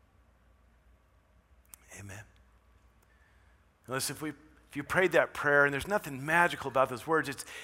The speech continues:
it's the direction of your heart. That's what God most wants. If you prayed that prayer, it's not just an event. It's the new reality of your life.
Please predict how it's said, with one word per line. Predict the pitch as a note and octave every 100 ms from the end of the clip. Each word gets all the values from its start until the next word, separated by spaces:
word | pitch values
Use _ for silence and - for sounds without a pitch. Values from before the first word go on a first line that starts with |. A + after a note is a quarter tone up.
| - - -
it's | D3+ -
the | D#3+
direction | C#3 C#3+ F#3+ - D3
of | B2
your | A2+
heart. | - E3 G3+ C#3+ - - _ _ _ _
That's | - G3
what |
God | D#3+ D#3 C#3
most | C3 A#2
wants. | C#3 C#3 B2+ - - _ _ _ _ _ _ _ _
If | -
you | E3
prayed | F#3 G3+
that | F#3 D#3
prayer, | F3+ F3 C#3+ - - -
it's | F3+ F#3
not | G3 G3
just | F#3+ F3 A4
an | E3
event. | D#3+ C3+ B2 D#3+ D3 - - _ - - _ _ _ _ _ _ _ _ _ _ -
It's | -
the | D#3+
new | E3+ G#3
reality | A3+ F#3 D#3 D#3 D3+
of | C3+
your | B2+
life. | A2+ A#2 A2+ - - -